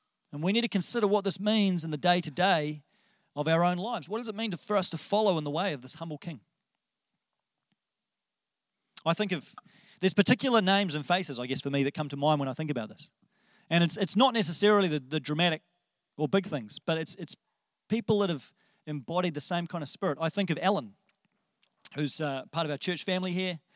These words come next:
Most of you know him. And Alan's been very successful in business. He's held some really significant roles in, uh, business and local government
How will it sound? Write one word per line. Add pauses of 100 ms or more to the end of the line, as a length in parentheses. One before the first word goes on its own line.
(180)
Most
of
you
know
him. (580)
And
Alan's
been
very
successful
in
business.
He's
held
some
really
significant
roles
in,
uh,
business
and
local
government